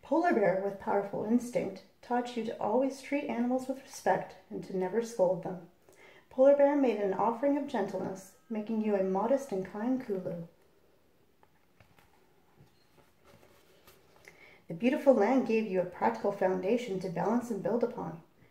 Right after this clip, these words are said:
Never be lazy, beloved Kulu, because your land is a place of bright ideas. Dream a little, Kulu. This world now sings a most beautiful song of you.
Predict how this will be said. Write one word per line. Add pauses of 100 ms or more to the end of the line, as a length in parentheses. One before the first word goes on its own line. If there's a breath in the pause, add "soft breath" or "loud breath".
(120 soft breath)
Never
be
lazy,
beloved
Kulu, (280)
because
your
land
is
a
place
of
bright
ideas. (4000 soft breath)
Dream
a
little, (260)
Kulu. (320)
This
world
now
sings
a
most
beautiful
song
of
you.